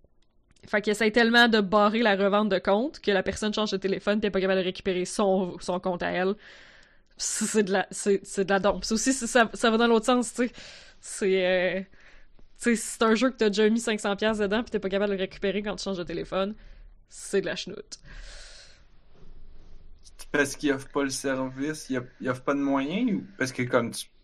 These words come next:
Speaker 2: d'habitude, c'est genre, ah ben, si tu links ton, ton jeu avec, c'est tout le temps, genre, avec ton compte
Speaker 1: Facebook.
Speaker 2: Facebook, avec ton compte Google ou Apple.
Speaker 1: Ouais, non, je pense qu'il y a juste des bugs.
Speaker 2: Ah, ouh.
Speaker 1: Ouais, je pense.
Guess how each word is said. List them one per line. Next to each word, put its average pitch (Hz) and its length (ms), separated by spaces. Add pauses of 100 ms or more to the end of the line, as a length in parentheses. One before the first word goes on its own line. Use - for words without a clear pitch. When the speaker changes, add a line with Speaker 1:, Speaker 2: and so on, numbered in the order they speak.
(280)
Speaker 2:
d'habitude, 123 460
c'est 123 120
genre, 110 300
ah 113 80
ben, 113 140
si - 260
tu 123 80
links 127 360
ton, 110 300 (640)
ton 110 260
jeu 117 280
avec, 104 540 (480)
c'est - 100
tout 120 80
le 101 100
temps, 110 200
genre, 104 160
avec 101 160
ton 110 180
compte 117 220
Speaker 1:
Facebook. 117 280
Speaker 2:
Facebook, 135 400
avec 123 160
ton 120 140
compte 123 240
Google 127 500
ou 120 100
Apple. 127 640 (720)
Speaker 1:
Ouais, 269 240
non, 247 160
je 262 100
pense 285 200
qu'il 240 100
y 208 40
a - 20
juste 208 220
des 196 120
bugs. 180 220 (1600)
Speaker 2:
Ah, - 280
ouh. 190 160 (300)
Speaker 1:
Ouais, 185 240 (920)
je - 100
pense. 190 440